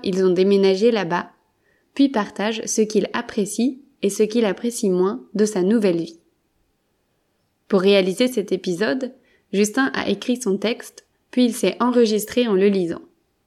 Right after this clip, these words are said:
De ce fait, le résultat n'est pas spontané, mais ça ne devrait pas vous empêcher d'en apprécier le contenu. N'oubliez pas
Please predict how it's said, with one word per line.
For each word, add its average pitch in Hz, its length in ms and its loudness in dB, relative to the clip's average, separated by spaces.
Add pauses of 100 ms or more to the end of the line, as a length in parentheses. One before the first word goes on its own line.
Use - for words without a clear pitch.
(720)
De 175 80 0
ce 220 180 0
fait, 277 480 -4
le 202 140 4
résultat 208 400 2
n'est 214 120 2
pas - 200 -2
spontané, 247 720 0 (480)
mais 202 60 2
ça 202 160 0
ne 202 80 2
devrait 190 300 0
pas 247 160 0
vous 220 180 -2
empêcher 214 720 -2
d'en 185 120 0
apprécier 208 520 -2
le 214 80 2
contenu. - 500 -6 (1300)
N'oubliez 226 480 2
pas 214 260 -4